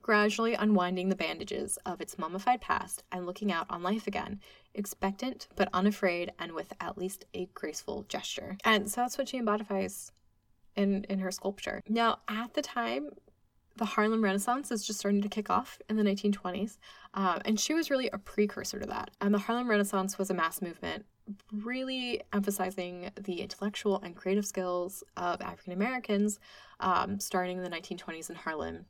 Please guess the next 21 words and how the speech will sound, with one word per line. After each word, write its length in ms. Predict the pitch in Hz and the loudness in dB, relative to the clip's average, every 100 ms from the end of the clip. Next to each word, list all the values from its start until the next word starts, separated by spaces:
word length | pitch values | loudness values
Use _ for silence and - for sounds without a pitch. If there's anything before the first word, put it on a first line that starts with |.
| - | -8
New 120 | 170 | -4
York 200 | 151 - | -4 -6
City. 320 | - - 202 | -6 -6 -2
And 100 | - | 6
it 40 | 208 | 10
was 260 | 208 202 | 10 8
by 260 | - 202 190 | 4 4 8
no 140 | 190 | 8
means 380 | 180 175 170 - - | 6 2 -2 -6 -2
confined 640 | - 196 - 170 160 175 - | 2 2 2 -2 -2 -6 -6
to 100 | 196 | -2
that 260 | 156 147 - | -2 -2 -2
area 300 | 165 156 170 | -2 -2 0
and 160 | 190 | 4
really 160 | 269 220 | 6 4
spread, 380 | - 151 110 104 | 2 0 0 -4
you 80 | 85 | -6
know, 80 | 87 | -6
across 320 | - - - | -6 -6 -8
the 60 | |
country. 480 | - - - - - | -8 -10 -10 -10 -12